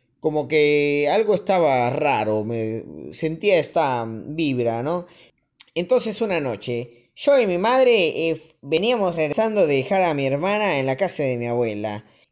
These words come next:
Y ahora, este, la casa se sentía rara, ¿no? Pero cuando regresamos especialmente a la casa en esa noche, yo le dije a mi madre que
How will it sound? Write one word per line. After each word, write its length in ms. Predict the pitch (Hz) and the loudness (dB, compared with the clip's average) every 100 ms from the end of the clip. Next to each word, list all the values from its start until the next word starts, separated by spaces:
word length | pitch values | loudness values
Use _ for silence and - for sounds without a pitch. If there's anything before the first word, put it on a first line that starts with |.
| _ | _
Y 460 | 170 175 180 175 - | -4 -2 -2 -4 2
ahora, 360 | 202 214 202 - - | 2 4 0 -4 -6
este, 640 | 180 170 - 180 175 170 - | -4 -4 -2 0 0 -4 -2
la 160 | 185 190 | -2 0
casa 600 | 277 277 277 220 170 139 | -2 2 2 2 0 0
se 140 | 175 | -4
sentía 580 | 170 160 - 330 202 143 | -4 -6 -2 0 0 0
rara, 500 | 175 175 110 110 113 | 2 0 0 -2 -2
¿no? 200 | 180 226 | -2 0
Pero 220 | 190 160 | 0 2
cuando 380 | 175 165 160 160 | 2 2 2 2
regresamos 640 | 170 175 170 311 302 196 | 0 -2 -2 -2 0 -2
especialmente 1040 | - 165 - 302 240 185 135 127 131 127 | -2 -4 0 0 0 -2 -4 -4 -2 0
a 60 | 127 | 0
la 140 | 131 | 0
casa 540 | 135 196 202 185 139 113 - _ _ _ | -2 -4 0 0 -2 -6 -16 _ _ _
en 160 | 143 170 | -2 0
esa 300 | 220 220 156 | 0 -2 -2
noche, 760 | 180 196 220 202 160 - _ - | -2 -2 0 2 0 -4 _ -12
yo 200 | - 226 | -2 2
le 120 | 170 | 2
dije 220 | 143 120 | 2 -2
a 40 | 120 | -4
mi 140 | 123 | -2
madre 600 | 147 143 131 127 127 127 - | -2 -2 -2 -2 -4 -8 -2
que 580 | 170 165 156 - _ | 0 0 -2 -10 _